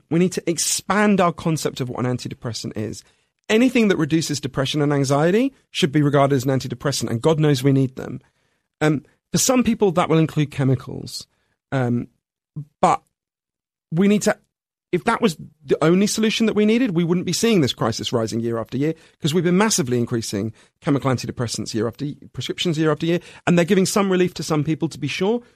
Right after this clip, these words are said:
but they're clearly not solving the problem, as we can see by looking around us. Um,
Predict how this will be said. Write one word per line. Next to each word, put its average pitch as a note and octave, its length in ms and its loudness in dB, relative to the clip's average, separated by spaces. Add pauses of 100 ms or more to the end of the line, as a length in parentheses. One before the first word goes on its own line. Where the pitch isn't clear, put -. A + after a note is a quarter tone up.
(120)
but D#3+ 100 -2
they're F3 80 2
clearly C4+ 320 4
not C#3 180 4
solving C3 280 2
the B2+ 40 -2
problem, B2 300 0
as A#2+ 100 -4
we D3 80 0
can D#3+ 140 -4
see F3+ 160 -4
by D3 100 0
looking D3+ 300 0
around F3+ 320 0
us. - 280 -8 (480)
Um, F3 220 2